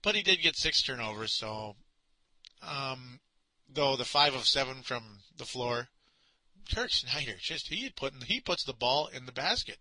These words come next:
He re-, he really does. And, uh, yeah, I, again, what I'm gonna say, I think the Wolves are gonna keep him. And I would keep them if I were him. I think he's better than Trenton Hassel. What do you think of that?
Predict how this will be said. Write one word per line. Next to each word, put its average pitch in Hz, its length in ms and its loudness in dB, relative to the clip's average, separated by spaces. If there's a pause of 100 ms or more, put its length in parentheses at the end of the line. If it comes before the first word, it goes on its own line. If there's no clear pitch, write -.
(500)
He 170 120 -2
re-, 190 140 0
he 165 140 2
really 156 260 0
does. 107 400 0 (640)
And, 120 260 -6
uh, 113 320 0
yeah, 127 260 6
I, 120 320 4 (280)
again, 131 480 4
what 131 120 -2
I'm 131 140 -8
gonna 139 200 0
say, 131 240 4
I 120 100 8
think 196 160 0
the 196 80 4
Wolves 143 240 2
are 139 60 -2
gonna 131 180 2
keep 180 240 -4
him. 104 200 -6 (300)
And 120 280 -6
I 151 300 2 (100)
would 139 240 2
keep 127 260 2
them 113 160 -2
if 104 100 -6
I 110 120 4
were 104 80 -2
him. 104 160 0
I 117 140 4
think 185 160 0
he's 120 140 -2
better 110 300 0
than 107 220 -4
Trenton 123 320 -2
Hassel. 131 440 0 (500)
What 139 100 2
do 151 40 8
you 156 60 8
think 170 220 2
of 175 60 2
that? 190 260 4